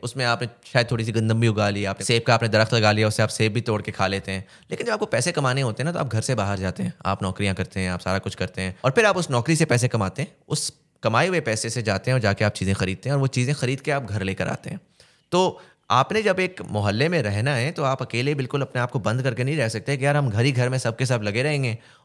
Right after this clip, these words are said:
और घर के अंदर जो है ना, हम कुछ बना लेंगे और बाहर वाले भाड़ में जाएं, हमें उससे गर्ज नहीं है। आप बाहर जाते हैं, आप बाहर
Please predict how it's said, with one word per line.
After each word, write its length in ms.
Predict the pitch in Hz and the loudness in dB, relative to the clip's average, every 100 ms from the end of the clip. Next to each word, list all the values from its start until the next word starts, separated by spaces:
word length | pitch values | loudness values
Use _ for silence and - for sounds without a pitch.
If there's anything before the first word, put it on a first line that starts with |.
| - | 2
और 340 | 117 117 113 | 4 4 2
घर 200 | 104 107 | -2 -2
के 100 | 107 | -2
अंदर 160 | 135 135 | 0 0
जो 100 | 117 | 0
है 60 | |
ना, 120 | 110 131 | 0 0
हम 180 | 120 | -2
कुछ 200 | 120 120 | -4 0
बना 220 | 113 104 117 | 2 2 0
लेंगे 340 | 151 143 131 | 0 0 -2
और 280 | - 117 120 | 2 2 4
बाहर 260 | 107 120 | 2 4
वाले 200 | 143 131 | 4 2
भाड़ 220 | 120 95 101 | 2 0 0
में 100 | 98 | -2
जाएं, 180 | 98 | -4
हमें 160 | 92 107 | -2 -2
उससे 200 | - 107 | 0 -2
गर्ज 240 | 226 233 104 | -2 -4 -2
नहीं 120 | 98 | -2
है। 100 | 85 - - _ - | -4 -10 -20 _ 0
आप 120 | 110 | 0
बाहर 240 | 90 98 | 2 -4
जाते 280 | 101 92 - | -4 -6 -4
हैं, 140 | 98 98 | -4 -2
आप 80 | |
बाहर 320 | 92 92 90 | -2 0 0